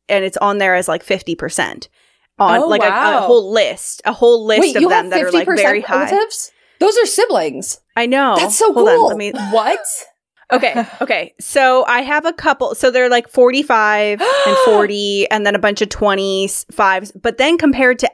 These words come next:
Speaker 1: Albie, the highest he has is seven point seven.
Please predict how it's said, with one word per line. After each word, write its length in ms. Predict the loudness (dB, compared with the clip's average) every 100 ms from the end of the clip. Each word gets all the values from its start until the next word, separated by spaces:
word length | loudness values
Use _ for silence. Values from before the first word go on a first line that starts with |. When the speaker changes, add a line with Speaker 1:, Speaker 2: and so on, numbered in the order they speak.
| 0
Speaker 1:
Albie, 580 | 0 0 -2 -6 -8 -8 -20 _
the 100 | -6
highest 600 | -2 0 0 -2 -6 -4
he 120 | -4
has 280 | 0 -2 -4
is 100 | -8
seven 300 | -4 -4 -4
point 240 | -8 -8 -4
seven. 380 | -6 -6 -18